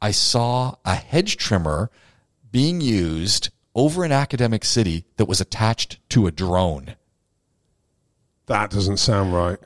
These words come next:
Speaker 1: I, I know, but I was watching the thing, and I, and it was either a drone that was flying really odd, but it was going along the hedges, and it looked like it had one of those hedge trimmer things on it, and they were drone cutting the he-, the, the tree things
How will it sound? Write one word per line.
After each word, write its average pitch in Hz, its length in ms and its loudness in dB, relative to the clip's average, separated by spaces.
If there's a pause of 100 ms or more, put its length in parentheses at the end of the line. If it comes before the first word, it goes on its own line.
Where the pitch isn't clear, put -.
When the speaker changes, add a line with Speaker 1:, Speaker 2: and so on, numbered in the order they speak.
Speaker 1:
I, 98 260 -2
I 110 80 -2
know, 139 160 2
but 90 120 0
I 101 60 2
was 113 140 0
watching 113 340 0
the 92 80 0
thing, 82 240 -2
and 92 80 2
I, 104 80 2
and 107 240 0
it 104 160 0
was 104 160 0
either 131 240 2
a 98 60 2
drone 110 260 2
that 131 60 -2
was 95 140 -4
flying 107 240 0
really 113 240 2
odd, 104 300 0
but 110 100 0
it 107 60 -2
was 104 140 -2
going 139 280 2
along 123 360 2
the 104 80 0
hedges, 101 520 0
and 113 160 -2
it 113 120 -2
looked 165 180 -2
like 127 180 0
it 110 80 0
had 113 200 0
one 113 120 -2
of 107 60 -2
those 101 160 0
hedge 117 240 0
trimmer 156 240 0
things 160 300 -2
on 156 180 0
it, 262 160 -6 (400)
and 123 80 -2
they 123 80 4
were 113 140 2
drone 131 580 2
cutting 98 640 0
the 104 140 2
he-, 107 240 2
the, 98 440 0 (100)
the 90 180 -2
tree 151 400 -2
things 85 500 -2